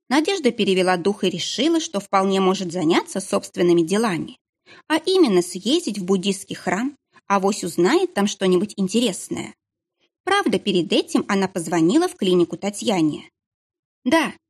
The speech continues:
послышался запыхавшийся голос. "Слушаю". "Это я, Надежда. Как там у вас?" "Сейчас", послышался шум шагов, потом хлопнула дверь, и Татьяна заговорила свободнее.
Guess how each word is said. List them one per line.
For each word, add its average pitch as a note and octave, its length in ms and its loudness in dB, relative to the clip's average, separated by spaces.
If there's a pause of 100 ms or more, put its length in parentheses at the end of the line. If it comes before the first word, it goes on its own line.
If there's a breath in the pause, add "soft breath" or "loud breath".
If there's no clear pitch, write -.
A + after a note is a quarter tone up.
(200)
послышался G3+ 640 -2
запыхавшийся F#3 800 -4
голос. - 560 -4 (180)
"Слушаю". - 580 -4 (560)
"Это G3+ 200 -2
я, D4 280 -2 (120)
Надежда. C#4 600 0 (360)
Как F4+ 160 0
там F#3 180 0
у G3+ 60 2
вас?" - 400 -4 (460)
"Сейчас", - 640 -4 (380)
послышался G3 600 -2
шум G3 240 -2
шагов, F#3 500 -4 (260)
потом A#3 380 0
хлопнула F#3+ 500 0
дверь, A3 340 -2 (380)
и G#3+ 100 -2
Татьяна F#3+ 420 0
заговорила F#3 520 0
свободнее. F#3+ 720 0